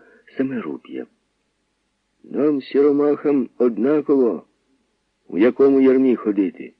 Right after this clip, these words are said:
чи у старшинському, чи в графському. А проте від старшини я куди захочу, туди й дряпану. А від пана титулованого або графа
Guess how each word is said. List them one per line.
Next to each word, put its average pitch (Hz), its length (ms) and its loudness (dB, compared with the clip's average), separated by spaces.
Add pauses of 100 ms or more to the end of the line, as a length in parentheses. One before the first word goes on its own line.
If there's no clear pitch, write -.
(1000)
чи - 160 -2
у 117 120 2
старшинському, 127 840 -2
чи 127 140 -4
в 117 60 2
графському. 104 800 -6 (1080)
А 147 120 -8
проте 143 420 2
від 135 200 0
старшини 127 920 -2 (480)
я 110 180 0
куди 131 280 2
захочу, 131 480 0
туди 127 240 0
й 123 120 4
дряпану. 123 680 -2 (920)
А 80 100 -6
від 113 180 0
пана 127 380 2
титулованого 117 760 2
або 110 300 2
графа 117 540 -2